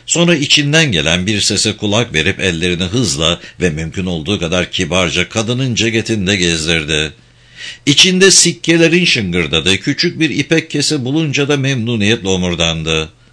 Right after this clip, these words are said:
"Umduğum bu değildi," diye konuştu ama yine de "Boynuma batırdığınız lanet şişin karşılığı diyelim, tamam mı?"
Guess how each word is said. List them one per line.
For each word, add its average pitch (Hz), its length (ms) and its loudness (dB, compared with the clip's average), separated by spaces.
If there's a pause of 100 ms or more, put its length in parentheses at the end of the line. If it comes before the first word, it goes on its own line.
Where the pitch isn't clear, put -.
(520)
"Umduğum 92 560 0
bu 92 180 -2
değildi," 92 420 2
diye 85 200 2
konuştu 82 360 -2
ama 87 160 0
yine 92 340 2
de 92 280 0
"Boynuma 120 560 0
batırdığınız 92 840 0
lanet 120 380 0
şişin 123 340 0
karşılığı 117 580 0
diyelim, 85 360 0
tamam 95 340 0
mı?" 90 300 0